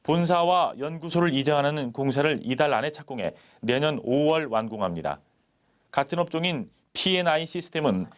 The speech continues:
이달에 본사 이전 공사를 시작합니다. 이 밖에 경기도에서 기능성 화장품을 만드는 바이오 스펙트럼이 이전을 준비하고 있습니다. 이들 기업이 이전을 마무리하면 수백 명의 고용 창출 효과가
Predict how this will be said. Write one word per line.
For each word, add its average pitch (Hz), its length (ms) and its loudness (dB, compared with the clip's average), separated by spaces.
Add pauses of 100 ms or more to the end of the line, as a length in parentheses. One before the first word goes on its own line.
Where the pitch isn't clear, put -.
이달에 147 360 2
본사 151 360 -4
이전 139 280 2
공사를 123 480 0
시작합니다. 82 640 -4 (920)
이 135 80 -2
밖에 160 240 0
경기도에서 160 800 0
기능성 170 500 -4
화장품을 165 520 -2
만드는 147 460 2 (240)
바이오 151 260 2
스펙트럼이 160 680 -2
이전을 143 440 2
준비하고 113 460 0
있습니다. 85 420 -8 (680)
이들 170 240 2
기업이 175 320 2
이전을 160 300 0
마무리하면 120 580 0
수백 170 400 -2
명의 147 420 -2
고용 143 380 -2
창출 131 420 -2
효과가 113 560 -2